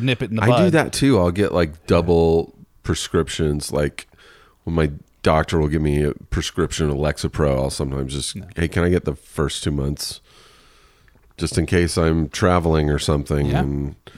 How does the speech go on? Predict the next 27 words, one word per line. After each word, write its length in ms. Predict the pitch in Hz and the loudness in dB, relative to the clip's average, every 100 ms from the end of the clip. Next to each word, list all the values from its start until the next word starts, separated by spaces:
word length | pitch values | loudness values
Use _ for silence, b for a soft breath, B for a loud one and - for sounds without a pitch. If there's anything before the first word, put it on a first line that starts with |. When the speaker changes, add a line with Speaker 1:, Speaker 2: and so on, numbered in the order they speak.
| B B | B B
Speaker 1:
Well, 120 | - 131 | 0 2
I 40 | |
mean, 120 | 139 127 | 4 2
like, 140 | 123 | 2
here, 160 | 170 165 | 2 4
I 60 | 131 | 4
was, 180 | 147 131 | 2 -2
before 360 | 135 127 147 | -2 2 2
I 100 | 131 | 2
came 220 | 120 139 123 | 2 0 0
out 160 | 117 | 0
here, 180 | 127 156 | 0 2
I 60 | 123 | 2
was 120 | 117 | 0
gonna 180 | 120 113 | -2 0
go 220 | 120 117 | 0 -2
see 160 | - 120 | -2 -2
my 140 | 110 | 0
doctor 300 | 107 101 - | 0 -2 -2
and 80 | 107 | -4
try 160 | - 110 | -2 -2
to 80 | |
get 140 | 107 107 | -2 -2
a, 240 | 107 107 110 _ b b b b b - | -2 -2 -6 _ b b b b b -6
you 100 | 120 | -4
know, 180 | 104 107 | -2 -4
uh, 440 | 104 107 104 95 | -4 -6 -6 -10